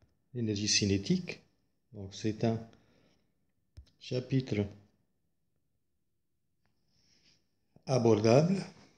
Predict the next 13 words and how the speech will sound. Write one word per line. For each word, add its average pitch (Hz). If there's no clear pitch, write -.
Donc, 110
c'est 127
l'énergie 113
cinétique 139
d'un 131
objet 135
ponctuel 151
de 110
masse 117
petit 185
m, 123
d'un 123
solide 170